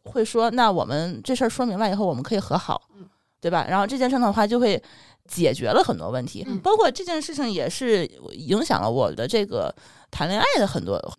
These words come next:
Speaker 1: 怎么说呢？就是吵架时间
Speaker 2: 你现在学会吵架了。
Speaker 1: 沟通。
Speaker 2: 嗯。
Speaker 1: 我觉得是一个沟通的方式。
Speaker 2: 是的，是的，
Speaker 1: 嗯。
Speaker 2: 是的，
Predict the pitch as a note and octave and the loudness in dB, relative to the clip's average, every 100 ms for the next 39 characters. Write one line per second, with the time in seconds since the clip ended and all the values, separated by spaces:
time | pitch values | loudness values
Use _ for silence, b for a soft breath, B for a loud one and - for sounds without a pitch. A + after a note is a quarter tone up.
0 | _ - - D#3+ D#3+ A2+ D#3+ F3+ - A#2 | _ -14 -10 -6 -4 -2 -2 -2 -4 -2
1 | A3 G#3+ E3 E2+ G1+ A1 _ _ _ - | 4 6 8 4 2 -4 _ _ _ -16
2 | - E3 A#3+ E4 C#4+ - D4 D4 C4 - | -6 -2 2 4 4 2 -2 -2 -2 -2
3 | - - G#3 G#3 A#3+ A#3 B3+ A#3+ C4+ - | -6 -8 -6 0 4 4 4 2 0 -8
4 | A3+ G3+ - F#3+ D#4 E4+ A#3+ D4+ E4 F4+ | -12 -10 4 6 8 8 6 2 0 0
5 | C#4 - D#4+ G#3+ - A3+ F3+ F3 E3+ | 4 4 6 4 4 -2 -2 -4 -6